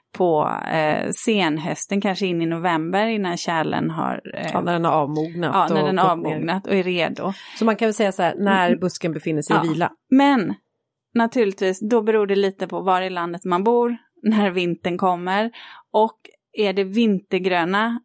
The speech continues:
Speaker 1: växter som, som till exempel, vi har ju blommande vintergröna buskar som lagerhäggen till exempel. Det är ju ändå bäst att göra en vårplantering på en sådan
Speaker 2: Mm.
Speaker 1: växt. Så att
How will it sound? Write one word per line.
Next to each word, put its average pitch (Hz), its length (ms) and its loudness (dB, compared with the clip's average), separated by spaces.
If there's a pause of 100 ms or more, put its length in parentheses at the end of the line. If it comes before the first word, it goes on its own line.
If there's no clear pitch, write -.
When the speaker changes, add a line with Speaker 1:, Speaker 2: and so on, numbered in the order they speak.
(120)
Speaker 1:
växter 202 400 -4
som, 170 340 -2 (120)
som 175 260 -4
till 175 140 -6
exempel, 165 560 -4 (640)
vi 202 80 0
har 180 80 2
ju 180 120 2
blommande 180 460 0
vintergröna 180 760 0 (220)
buskar - 420 -2
som 151 300 -2
lagerhäggen 170 680 -2
till 196 160 -2
exempel. - 500 -8 (1160)
Det 247 60 2
är 240 80 4
ju 208 100 6
ändå 185 300 0
bäst - 380 -6
att 71 60 -4
göra 71 360 -2 (220)
en 165 160 -2
vårplantering 160 1300 -2 (100)
på 180 100 -4
en 160 100 -2
sådan - 480 -4
Speaker 2:
Mm. 185 200 0
Speaker 1:
växt. - 380 -6
Så 175 120 0
att 180 120 -4